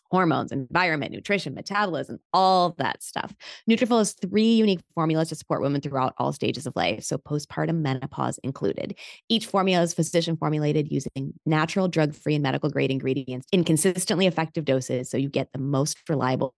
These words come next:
results. In a clinical study, eighty-six percent of women reported improved hair growth after six months. Three thousand top doctors and stylists recommend Nutrafol as an effective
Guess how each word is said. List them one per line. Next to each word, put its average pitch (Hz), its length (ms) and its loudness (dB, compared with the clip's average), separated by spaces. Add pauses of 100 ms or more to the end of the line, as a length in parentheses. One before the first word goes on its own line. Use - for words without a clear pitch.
results. - 520 -4 (240)
In 170 80 0
a 151 40 2
clinical 175 300 0
study, 151 380 2
eighty-six 208 560 4
percent 180 320 0
of 165 60 2
women 156 280 0
reported 147 400 0
improved 156 480 0
hair 139 180 0
growth 139 240 -2
after 139 260 -4
six - 340 -6
months. - 220 -6 (480)
Three 226 300 4
thousand 170 440 0
top 160 240 -2
doctors 147 400 -4
and 147 80 -4
stylists 127 400 -2
recommend 127 340 -4
Nutrafol 131 460 -8
as 123 80 -6
an 131 80 -6
effective 190 500 -2